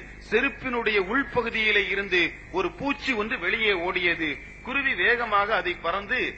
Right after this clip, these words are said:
கொத்தி தின்றுவிட்டு சென்று விட்டது. சையதுனா ஜிப்ரீல் அலைஹிஸ்ஸலாத்து வஸ்ஸலாம் சொன்னார்கள், "யா ரசூலல்லாஹ், இது மாதிரியான கால் முழுவதும் மூடிய செருப்புகளை நீங்கள் போடுவதாக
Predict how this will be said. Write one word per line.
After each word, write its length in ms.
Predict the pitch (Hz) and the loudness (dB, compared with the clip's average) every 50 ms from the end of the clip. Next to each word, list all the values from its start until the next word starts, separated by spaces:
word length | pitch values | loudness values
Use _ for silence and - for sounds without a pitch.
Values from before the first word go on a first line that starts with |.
| - - - - - - - - | -12 -18 -18 -18 -18 -16 -10 -8
கொத்தி 400 | 185 196 - - - 254 262 247 180 127 - - - | -8 -8 -8 -4 -2 0 2 2 2 0 -2 -6 -2
தின்றுவிட்டு 480 | - 202 226 233 220 190 170 160 - 220 | -2 0 0 2 2 2 2 0 0 -2
சென்று 340 | 214 - 151 151 156 156 147 | -4 -2 -2 0 0 2 2
விட்டது. 380 | 139 135 - 135 123 120 117 113 104 - - - - - - - - | 2 2 2 2 2 2 2 0 0 -2 -6 -12 -18 -18 -10 -4 0
சையதுனா 320 | 156 147 143 147 139 127 123 123 | 0 0 2 2 2 2 0 0
ஜிப்ரீல் 480 | - 127 131 165 185 170 151 143 131 | -2 -4 -4 -4 -2 -2 -2 -2 -2
அலைஹிஸ்ஸலாத்து 600 | 127 127 123 123 120 - 127 123 117 117 - - | -2 -2 -4 -6 -8 -6 -4 -2 -2 -2 -4 -6
வஸ்ஸலாம் 460 | 117 113 110 - 120 113 113 113 113 - - | -8 -6 -4 -2 0 0 0 0 -2 -6 -10
சொன்னார்கள், 420 | 104 101 92 92 90 - - - - - - - - - - - - - - - - - - | -10 -10 -8 -10 -10 -10 -14 -18 -18 -20 -20 -20 -20 -20 -20 -20 -20 -20 -20 -20 -16 -8 -2
"யா 100 | - 143 | 0 0
ரசூலல்லாஹ், 640 | 139 147 - - 147 135 127 123 117 113 107 98 - - - - - - - - - - | 2 0 -2 -4 -4 -2 -2 -2 -2 -2 -4 -4 -6 -10 -18 -20 -20 -20 -20 -18 -16 -6
இது 240 | - 147 208 247 277 262 | 0 2 2 4 4 6
மாதிரியான 640 | 247 240 233 233 226 220 220 208 202 196 190 185 175 151 - - - - - - - | 6 6 6 6 4 2 2 4 4 4 4 4 2 0 -2 -4 -12 -18 -18 -4 0
கால் 360 | 190 180 208 233 254 262 254 | 4 6 8 8 6 6 4
முழுவதும் 520 | 247 262 262 262 254 262 262 262 269 233 | 2 2 2 2 4 2 2 0 0 -2
மூடிய 380 | 196 214 247 254 262 240 240 233 | -2 -2 0 0 0 0 0 0
செருப்புகளை 680 | - - 185 196 - - - 226 214 202 185 196 226 262 254 190 139 - - - - - - - - - | 0 0 0 0 0 -2 -4 0 2 2 4 4 2 0 0 -4 -6 -8 -12 -16 -18 -18 -18 -18 -8 -2
நீங்கள் 380 | - 233 262 247 240 226 214 196 | 0 0 2 4 4 2 2 2
போடுவதாக 640 | - - 180 226 269 285 262 247 233 226 214 214 196 | 0 0 0 0 2 2 2 2 4 4 4 4 2